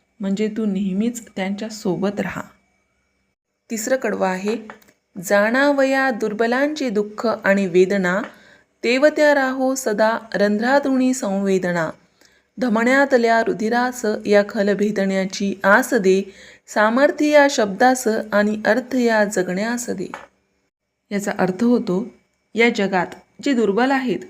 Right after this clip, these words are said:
त्यांचे दुःख आणि वेदना जाणून घेण्यासाठी माझ्या शरीरातील रंध्रारंध्रात सतत संवेदना तेवत ठेवण्याचे काम तू कर. रंध्र म्हणजे नसानसात. माझ्यामधील संवेदना सतत जागृत ठेवण्याचे काम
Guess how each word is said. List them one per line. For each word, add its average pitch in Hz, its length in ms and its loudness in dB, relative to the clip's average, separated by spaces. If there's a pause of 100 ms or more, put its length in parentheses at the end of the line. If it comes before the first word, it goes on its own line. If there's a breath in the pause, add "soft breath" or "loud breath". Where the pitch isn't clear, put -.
(280 loud breath)
त्यांचे 294 240 0
दुःख 240 360 -4
आणि 240 400 2
वेदना 220 380 2
जाणून 233 340 2
घेण्यासाठी 254 560 2 (500 soft breath)
माझ्या 226 360 0
शरीरातील 269 580 -2 (140)
रंध्रारंध्रात 233 880 -2 (540 soft breath)
सतत 277 380 0
संवेदना 277 680 2 (180)
तेवत 214 220 0
ठेवण्याचे 262 520 2
काम 240 340 0
तू 226 80 -2
कर. 180 240 -4 (420)
रंध्र 202 340 -4
म्हणजे 196 180 -6
नसानसात. 185 640 -4 (640 soft breath)
माझ्यामधील 254 680 0 (400)
संवेदना 302 640 0
सतत 269 600 -4
जागृत 214 360 -2
ठेवण्याचे 247 440 0
काम 247 340 0